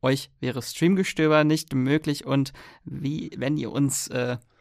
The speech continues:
unterstützen möchtet, dann könnt ihr uns natürlich auch mal gerne Feedback, äh, f-, äh, zum Beispiel schreiben, äh, oder uns Fragen, Themenwünsche und nette Worte einfach schreiben. Am besten einfach per Mail an podcast at moviepilot punkt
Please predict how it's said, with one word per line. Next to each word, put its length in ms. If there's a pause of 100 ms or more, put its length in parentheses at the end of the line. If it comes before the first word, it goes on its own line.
(140)
unterstützen 560
möchtet, 400
dann 100
könnt 200
ihr 20
uns 80
natürlich 220
auch 40
mal 120
gerne 240
Feedback, 600
äh, 180
f-, 220
äh, 280 (420)
zum 140
Beispiel 280
schreiben, 460 (600)
äh, 180
oder 240
uns 120
Fragen, 640
Themenwünsche 600
und 80
nette 260
Worte 240
einfach 300
schreiben. 500
Am 140
besten 320
einfach 260
per 160
Mail 240
an 160
podcast 560
at 80
moviepilot 520 (180)
punkt 320